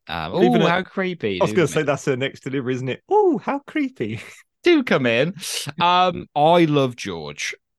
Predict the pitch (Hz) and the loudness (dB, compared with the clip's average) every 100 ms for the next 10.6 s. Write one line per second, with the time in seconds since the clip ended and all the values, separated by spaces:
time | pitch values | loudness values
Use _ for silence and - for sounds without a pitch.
0 | _ 123 127 120 113 101 - 175 220 185 | _ 0 4 4 4 0 -6 -4 -4 -4
1 | 190 220 247 262 240 202 208 - 208 196 | 0 4 4 4 2 0 -4 -4 0 2
2 | 233 262 269 262 247 - 151 170 151 220 | 2 2 2 2 0 -2 -4 -6 -6 -4
3 | 208 190 180 165 165 160 151 160 139 - | -2 0 -2 -4 -8 -8 -6 -8 -8 -12
4 | 127 139 135 127 131 123 123 117 98 85 | -4 0 0 0 0 2 2 0 -2 -4
5 | 87 82 - - _ _ 92 104 - 120 | -8 -10 -14 -20 _ _ -10 -10 -12 -4
6 | 127 - 165 180 - - - 190 190 185 | -2 0 0 2 2 0 2 2 4 4
7 | 127 90 - - - _ 123 120 120 135 | 2 0 -4 -10 -20 _ -4 0 2 4
8 | 127 101 80 64 - - - _ _ _ | 2 0 -6 -10 -8 -8 -10 _ _ _
9 | _ 143 143 117 107 - 160 156 151 151 | _ -2 -2 -4 -8 -2 0 2 2 4
10 | 147 127 - 104 98 92 | 4 2 -4 -8 -8 -10